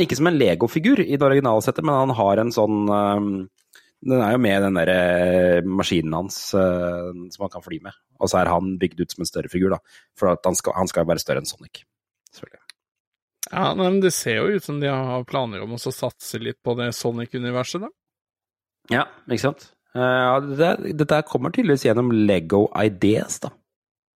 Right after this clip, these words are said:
Speaker 2: Ja, ja, jeg så det. Og da er det jo sånne andre som sitter og så sender inn ideer, og så
Speaker 1: Ja. Så blir det godkjent. Mm.
Speaker 2: Ja.
Speaker 1: Så,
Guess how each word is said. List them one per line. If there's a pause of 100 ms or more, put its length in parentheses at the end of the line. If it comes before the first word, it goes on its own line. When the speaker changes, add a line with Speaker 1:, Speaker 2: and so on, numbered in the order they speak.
(920)
Speaker 2:
Ja,
ja,
jeg
så
det. (140)
Og
da (180)
er
det
jo
sånne
andre
som
sitter
og
så
sender
inn
ideer, (220)
og
så
Speaker 1:
Ja. (160)
Så
blir
det
godkjent.
Mm.
Speaker 2:
Ja. (1600)
Speaker 1:
Så,